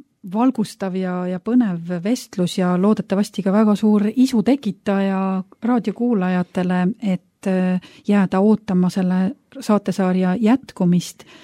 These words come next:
Ja juttu tuleb siis, äh, ühe magistrieksami osatöö,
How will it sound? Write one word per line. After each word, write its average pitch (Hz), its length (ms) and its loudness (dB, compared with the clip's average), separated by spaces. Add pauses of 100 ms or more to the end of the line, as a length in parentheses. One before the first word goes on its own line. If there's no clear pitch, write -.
(260)
Ja 180 340 2 (520)
juttu 202 300 0
tuleb 196 300 2
siis, - 540 -6
äh, 185 420 2
ühe 190 420 2 (440)
magistrieksami 196 1120 2
osatöö, 185 880 2